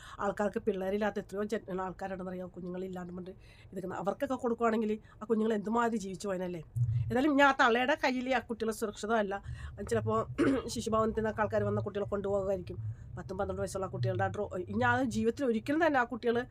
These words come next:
അതിൻ്റെ അകത്തുനിന്ന് മാറുമെന്ന് വെച്ചാൽ മാറാൻ സാധിക്കത്തില്ല എന്നാണ് എനിക്ക് തോന്നുന്നത്. ശരിക്കും കൗൺസിലിങ്ങും കാര്യങ്ങളൊക്കെ വേണം കുട്ടികൾ അതൊക്കെ റിക്കവർ ആയിട്ട് വരുന്നെങ്കിൽ. എന്നാലും ആ തള്ളനെ സമ്മതിക്കണം കേട്ടോ. ഇതുപോലത്തെ തള്ളനെയൊക്കെ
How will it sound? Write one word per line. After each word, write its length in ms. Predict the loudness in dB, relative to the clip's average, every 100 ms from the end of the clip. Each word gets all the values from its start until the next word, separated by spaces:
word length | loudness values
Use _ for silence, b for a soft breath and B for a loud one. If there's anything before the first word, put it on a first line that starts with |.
| B B 0
അതിൻ്റെ 240 | 4 6
അകത്തുനിന്ന് 400 | 4 2 2 2 -2 -6
മാറുമെന്ന് 500 | 2 6 6 6 4
വെച്ചാൽ 240 | 2 2 2
മാറാൻ 480 | 4 4 4 0 -2
സാധിക്കത്തില്ല 600 | -2 -2 -2 -2 -2 0
എന്നാണ് 200 | 2 2
എനിക്ക് 160 | 2
തോന്നുന്നത്. 640 | 0 0 0 -2 -4 -4 -2
ശരിക്കും 260 | -2 -2
കൗൺസിലിങ്ങും 520 | 0 0 0 0 0
കാര്യങ്ങളൊക്കെ 460 | 0 0 0 -2 -2
വേണം 180 | 0 -2
കുട്ടികൾ 320 | -4 -4 -2
അതൊക്കെ 380 | 0 -2 -4 -6 B B -6
റിക്കവർ 260 | 0 2 4
ആയിട്ട് 180 | 2
വരുന്നെങ്കിൽ. 580 | 2 0 0 -2 -2 -4 -8 -14 -12 -8 -8 -8 -10 -12 B -4 -2
എന്നാലും 240 | 0 2 2
ആ 40 |
തള്ളനെ 380 | 2 0 2 0
സമ്മതിക്കണം 580 | 0 -4 -4 -4 0 0
കേട്ടോ. 140 | 0
ഇതുപോലത്തെ 580 | -2 -4 -4 -2 -2 -4 -2
തള്ളനെയൊക്കെ 460 | -2 -2 -2 -4